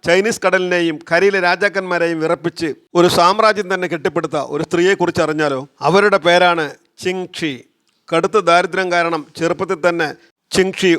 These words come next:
ഒരു വേശ്യാലയത്തിൽ എത്തപ്പെട്ടു. ചെങ്കുടി സൈന്യം എന്ന കൂറ്റൻ കടൽക്കൊള്ള സംഘത്തിൻ്റെ തലവനായ ഷെങ് ഈ ആ വേശ്യാലയത്തിലേക്ക് എത്തുകയും ചിങ് ഷിയുടെ സൗന്ദര്യം കണ്ട് അവളെ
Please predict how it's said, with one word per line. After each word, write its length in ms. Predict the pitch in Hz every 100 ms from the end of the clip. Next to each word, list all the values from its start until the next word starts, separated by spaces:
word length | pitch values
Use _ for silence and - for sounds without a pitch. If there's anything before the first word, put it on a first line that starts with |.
| 175
ഒരു 120 | 170 165
വേശ്യാലയത്തിൽ 580 | 175 180 180 175 170 160
എത്തപ്പെട്ടു. 380 | 156 143 127 117 _ _ _ -
ചെങ്കുടി 380 | 170 208 208 214 202
സൈന്യം 320 | 185 185 175 170
എന്ന 120 | 175 -
കൂറ്റൻ 300 | 180 202 196 170
കടൽക്കൊള്ള 360 | 170 180 185 175
സംഘത്തിൻ്റെ 380 | 170 165 165 156 156
തലവനായ 560 | 156 170 165 160 147 127 - _ _ -
ഷെങ് 280 | 180 208 - 165 180
ഈ 20 | 175 135 _ -
ആ 60 | 170 165
വേശ്യാലയത്തിലേക്ക് 760 | 175 180 185 185 170 170 165 160
എത്തുകയും 420 | 156 165 165 160 123 - _ -
ചിങ് 200 | 190 202
ഷിയുടെ 280 | - 208 185 175
സൗന്ദര്യം 400 | 170 185 196 190 175
കണ്ട് 180 | 165 151 139
അവളെ 200 | 160